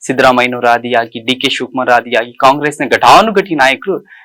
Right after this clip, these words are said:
ಘೋಷಣೆ ಮಾಡಿದ್ರು, ಅನ್ನಭಾಗ್ಯದ ಮುಂದುವರಿದ ಭಾಗ ಅಂತ ಇಡೀ ರಾಜ್ಯ ಚರ್ಚೆ, ಇಡೀ ರಾಜ್ಯಾದ್ಯಂತ ಚರ್ಚೆಯಲ್ಲಿದ್ದಂತ ವಿಚಾರ.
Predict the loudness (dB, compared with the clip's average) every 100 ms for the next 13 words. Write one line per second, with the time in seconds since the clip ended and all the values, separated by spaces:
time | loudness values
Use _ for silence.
0 | _ 0 2 2 0 0 -2 -4 -2 -2
1 | 0 -2 -2 -4 -6 -10 -10 -12 -8 -8
2 | -6 -4 -2 0 0 -2 -2 -8 -8 -14
3 | -20 _ 0 2 2 -2 -6 -10 -10 -10
4 | -14 -14 _ _ _ -4 2 4 4 4
5 | 2 2 -6 -6 -4 -2 0 0 -2 -10
6 | -14 -14 -12 -8 -6